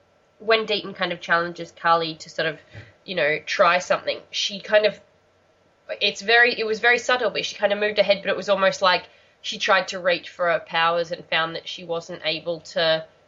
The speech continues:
use them properly, like, or transform, and maybe that's the whole thing. Maybe his body is still trying to get the mountain ash out of its system.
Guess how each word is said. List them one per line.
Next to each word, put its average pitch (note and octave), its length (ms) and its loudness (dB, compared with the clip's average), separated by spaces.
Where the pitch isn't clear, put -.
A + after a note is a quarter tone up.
use F#3+ 300 -8
them C4 180 4
properly, E4+ 400 0
like, G3+ 240 2
or F#3 80 2
transform, G3+ 840 -4
and G#3+ 180 -2
maybe G3 480 -2
that's F#3 320 -2
the G3 120 -10
whole F3 200 0
thing. F3+ 260 -6
Maybe F3+ 280 -2
his F3+ 380 -16
body E3+ 340 -2
is E3 100 -10
still E3+ 340 -6
trying E3+ 300 -10
to E3 40 -12
get E3 300 -2
the D#3 80 -4
mountain D#3+ 400 0
ash D#3+ 260 0
out D#3 200 0
of D#3+ 120 -6
its - 240 -14
system. D3+ 760 -2